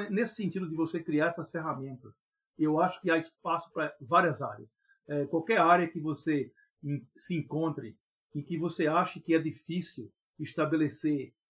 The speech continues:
uma sequência de passos. Um outro exemplo que as pessoas consideraram interessante, certo? É, não sei se vocês lembram, mas havia, é,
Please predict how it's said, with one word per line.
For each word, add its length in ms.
uma 160
sequência 580
de 100
passos. 600
Um 100
outro 180
exemplo 360
que 120
as 120
pessoas 600
consideraram 760
interessante, 540
certo? 240
É, 260
não 80
sei 120
se 120
vocês 540
lembram, 540
mas 300
havia, 600
é, 440